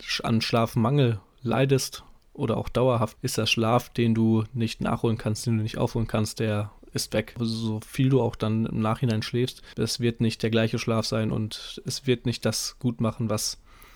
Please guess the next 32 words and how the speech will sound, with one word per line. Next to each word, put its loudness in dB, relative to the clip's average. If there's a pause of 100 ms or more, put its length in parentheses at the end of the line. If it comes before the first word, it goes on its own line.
(340)
der 2
Schlaf 0
in, 0
äh, -6 (180)
an 0
erster 2
Stelle 2
hätte, -2 (180)
äh, -4
hervorheben 0
können. -2 (240)
Und -4
es -6
gibt 0
auch 0
da 0
einen 2
sehr 0
interessanten -6
Zusammenhang. 2 (380)
Wenn 4
man 2 (220)
nach -4
einer 2
großen 0
Schlafdepression 0 (300)
schlafen 2
geht, 0
findet -2
zuerst -2
ein -4
Aufholen, 2